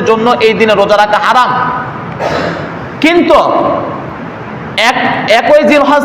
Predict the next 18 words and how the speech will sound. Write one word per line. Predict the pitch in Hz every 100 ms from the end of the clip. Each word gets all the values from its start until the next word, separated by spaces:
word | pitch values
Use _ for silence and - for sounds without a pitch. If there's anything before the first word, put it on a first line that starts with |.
| 294
থেকে | 294 294
নিয়ে | 320 320
নয়ই | 269 269 311
জিলহজ | 269 285 294 285 277
পর্যন্ত | 262 262 262
আল্লাহ | 254 247 247
রাসূল | 254 254
সাল্লাল্লাহু | 226 240 233 226 233 233
আলাইহি | 226 240 220
ওয়াসাল্লাম | 220 226 208 208 196
রোজা | 180 185 185
রাখতেন। | 202 - - - - - - - - - - - - - - - - - - - - - - - - -
আল্লাহ | 277 277
রাসূল | 277 302
সাল্লাল্লাহু | 302 294 294 294
আলাইহি | 285 294
ওয়াসাল্লাম | 294 285 294 285 285
বলেন | 294 294